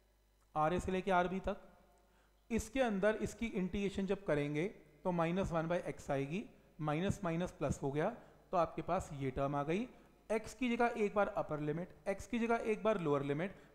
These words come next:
तो आपके पास वर्क डन का ये फॉर्मूला आ गया। कोई डाउट इसमें? वर्क डन आ गया यहाँ तक,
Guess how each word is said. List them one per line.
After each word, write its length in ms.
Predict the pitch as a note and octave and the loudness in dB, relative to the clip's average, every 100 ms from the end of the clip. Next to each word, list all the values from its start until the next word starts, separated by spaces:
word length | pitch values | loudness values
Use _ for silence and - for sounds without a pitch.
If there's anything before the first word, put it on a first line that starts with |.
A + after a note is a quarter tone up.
| - | 2
तो 60 | |
आपके 280 | A2+ G#2+ F#3+ | 2 2 0
पास 240 | - F3+ E3 | 0 0 0
वर्क 260 | D3 C#3+ C#3+ | -2 -2 -4
डन 120 | C#3 | -4
का 140 | D3+ | -4
ये 200 | C#3 F3 C#4 - - - - | -2 -2 -2 -6 -20 -20 -12
फॉर्मूला 440 | - B2+ B2 A#2 | -8 -6 -6 -8
आ 240 | - A#2 | -8 -12
गया। 240 | G#2+ - - - | -14 -16 -10 0
कोई 80 | E3 | 4
डाउट 240 | E3+ F3 | 4 4
इसमें? 300 | E3+ - F#3 - - - _ _ _ _ _ _ _ _ C#3 | -4 -6 -12 -14 -20 -20 _ _ _ _ _ _ _ _ -2
वर्क 200 | D3 D#3+ | 0 2
डन 120 | F3 | 2
आ 80 | E3+ | 4
गया 120 | F#3+ | 2
यहाँ 200 | F#3+ F#3 | 2 0
तक, 180 | G3 | -2